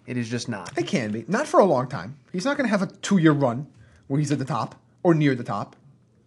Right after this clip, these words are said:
Speaker 2: But, uh, he, he could be a transitional champion.
Speaker 1: No, he can't.
Speaker 2: He can.
Speaker 1: No, he can't.
Speaker 2: Yeah, he can. That's the thing, though.
Speaker 1: No, he
Speaker 2: Unlike
Speaker 1: can't.
Speaker 2: Kofi Kingston, he can.
Speaker 1: Kofi Kingston will be world champion
Speaker 2: Nope.
Speaker 1: one day.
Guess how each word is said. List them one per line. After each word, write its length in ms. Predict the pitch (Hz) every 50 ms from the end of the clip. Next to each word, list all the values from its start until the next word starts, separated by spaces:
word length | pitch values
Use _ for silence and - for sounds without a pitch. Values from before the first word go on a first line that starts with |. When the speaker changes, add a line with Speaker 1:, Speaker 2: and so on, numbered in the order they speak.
| _ _ _ _ -
Speaker 2:
But, 240 | 226 381 427 427
uh, 40 | 453 440 466 466 466 466 453
he, 140 | 392 370 381 381
he 120 | 381 349 359
could 120 | 415 427
be 60 | 403 403
a 40 |
transitional 460 | - - 185 165 156 135 - 139 120 104
champion. 420 | - 139 113 95 - 113 127 175 - - - _ _ _ _ - _ _ _ _ _ _ _ _ _ _ _ _ _ _ _ _ _ _ _ _ _ _ _ _ _ _ _ _ _ _ _ _ _ _ _ _ _ _ _ _
Speaker 1:
No, 140 | - 127 123 113
he 60 | 104
can't. 180 | - - - - - _ _ _ _ -
Speaker 2:
He 120 | - 147 170
can. 200 | - 92 - - - _ _ _ _ _ _ _ _ _ _ _ _ _ _ _ _ _ _ _ _ _ _ _ _ _ _ _ _ _ _ -
Speaker 1:
No, 200 | 131 131 139 127
he 60 | 120
can't. 240 | 113 - - - - - - -
Speaker 2:
Yeah, 200 | 98 85 85 80 - - _ _ _
he 60 | - -
can. 280 | 80 82 87 82 76 - _ _ _ _ _ _ _ -
That's 180 | - 98 -
the 60 | 90
thing, 280 | - - 104 107 104 90
though. 160 | 73 76 76 - _ - _ _ _ _ _ -
Speaker 1:
No, 180 | 139 147 151
he 80 | 143 131 -
Speaker 2:
Unlike 220 | 139 147 143 127
Speaker 1:
can't. 140 | - 175 147
Speaker 2:
Kofi 100 | 143 135
Kingston, 340 | - 156 135 127 - - 95
he 80 | 98 101
can. 220 | - 131 127 120
Speaker 1:
Kofi 280 | 127 151 165 175 185 185
Kingston 320 | 170 175 160 135 135 135
will 100 | 131 131
be 100 | 127 127
world 220 | 123 120 117 107 107
champion 380 | - 113 107 104 - 104 104
Speaker 2:
Nope. 160 | 107 117 - 104
Speaker 1:
one 140 | 101 101
day. 60 | -